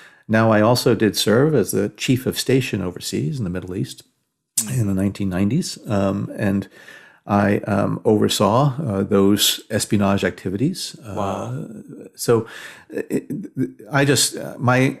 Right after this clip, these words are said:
Speaker 1: my admiration is very, very strong for the women and men of C I A who over the years have gone to great lengths and taken great risks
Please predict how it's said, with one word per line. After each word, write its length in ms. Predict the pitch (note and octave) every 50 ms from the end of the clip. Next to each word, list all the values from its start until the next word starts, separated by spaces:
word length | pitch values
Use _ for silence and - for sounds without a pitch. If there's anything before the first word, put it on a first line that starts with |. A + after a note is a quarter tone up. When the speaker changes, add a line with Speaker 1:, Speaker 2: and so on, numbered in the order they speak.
| - _
Speaker 1:
my 180 | - - A#2 A#2
admiration 680 | C3+ C3 B2 A2 A2 G#2+ A2+ A#2 A2 - - - F#2+ G2
is 220 | F#2+ F#2+ F#2 G2+
very, 340 | F#2 F#2+ A#2 A#2 A2+ G#2+ G2
very 180 | G#2 G2+ F#2+
strong 340 | F#2+ - - G#2+ G2 G2 G2+
for 200 | G2 - - G#2
the 100 | F#2+ F#2+
women 440 | F#2+ G2+ G2+ G#2+ G2+ F#2+ F#2+ G2 - _
and 140 | - F#2+ F#2
men 160 | F#2 F#2+ F#2+
of 100 | F#2+ -
C 220 | - - - G#2 F#2+
I 40 |
A 200 | G2 G2 F#2+ F#2+
who 220 | F#2 - F#2+ - -
over 240 | - A#2 A2 G#2+ A2
the 100 | A2 F#2
years 640 | F2+ F#2 G2 G2 F#2+ F2+ F2 F#2 F2+ - - - - -
have 340 | - - G#2 G#2 G2+ F#2+ -
gone 340 | - A2 A2 A#2 A#2+ A#2+ A#2
to 160 | - - G#2+
great 440 | F#2+ F#2+ G#2 G#2 G#2 A2 A#2+ B2 -
lengths 440 | A2 G2+ G#2 A#2 C#3+ C#3+ - - - -
and 280 | C#3+ A#2 G2+ G#2 G#2
taken 280 | - B2+ A2+ - A2+ G#2+
great 280 | G#2+ A#2 A#2 A#2 A2+
risks 520 | - G#2 C3 C3 G#2+ - - - - -